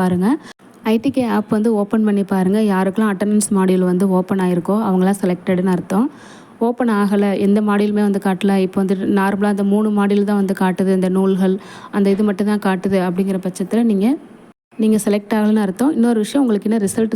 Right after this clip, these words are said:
சொல்லலைன்னு அர்த்தம். ரெண்டுமே இருக்கு, ரிசல்ட் இன்னும் வரலைன்னு அர்த்தம், உங்க, நீங்க செலக்ட் ஆகலைன்னு ரெண்டு அர்த்தம் இருக்கு. But ரிசல்ட் வர வரைக்கும் வெயிட் பண்ணுங்க. ரிசல்ட் வந்ததுக்கப்புறம் ஆப் வந்து ஓப்பன் பண்ணி பாருங்க.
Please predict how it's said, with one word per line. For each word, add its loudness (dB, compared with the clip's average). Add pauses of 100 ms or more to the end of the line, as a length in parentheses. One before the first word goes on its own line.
சொல்லலைன்னு 0
அர்த்தம். -2
ரெண்டுமே 2
இருக்கு, -2
ரிசல்ட் -2
இன்னும் 0
வரலைன்னு 2
அர்த்தம், -2 (400)
உங்க, 2
நீங்க 2
செலக்ட் -2
ஆகலைன்னு 0
ரெண்டு 0
அர்த்தம் -2
இருக்கு. -2 (140)
But -2
ரிசல்ட் -4
வர 0
வரைக்கும் -2
வெயிட் -4
பண்ணுங்க. 2 (420)
ரிசல்ட் 0
வந்ததுக்கப்புறம் 0
ஆப் -4
வந்து 0
ஓப்பன் 0
பண்ணி 2 (100)
பாருங்க. 0